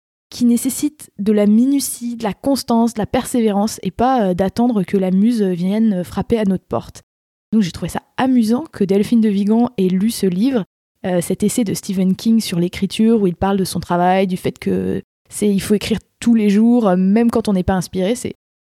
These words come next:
bon, moi, c'est pas exactement ce que j'applique. J'écris pas tous les jours. Par contre, j'essaye vraiment de me programmer des séances d'écriture et d'écrire, même si j'ai l'impression que je ne suis pas inspirée.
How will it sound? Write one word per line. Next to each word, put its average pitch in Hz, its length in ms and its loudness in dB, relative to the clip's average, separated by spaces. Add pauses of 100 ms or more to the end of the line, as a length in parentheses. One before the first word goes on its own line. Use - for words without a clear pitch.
(140)
bon, 185 140 -6
moi, 202 100 2
c'est 214 140 -2
pas 262 240 2
exactement 202 480 -2
ce - 80 -8
que - 80 0
j'applique. 185 480 -2
J'écris 196 260 -4
pas 208 160 0
tous - 220 -8
les 196 100 4
jours. 202 280 -2
Par - 200 -2
contre, 240 280 -2 (180)
j'essaye 185 320 0
vraiment 208 480 0 (100)
de 196 140 0
me 185 80 0
programmer 208 420 0
des 202 80 -2
séances 185 240 0
d'écriture 185 460 -2 (160)
et 190 80 2
d'écrire, 233 420 -2 (100)
même 226 260 2
si 226 140 0
j'ai 196 120 4
l'impression 214 480 0
que 226 100 0
je 196 80 4
ne 185 80 2
suis 202 120 -4
pas 185 120 -4
inspirée. 180 400 -4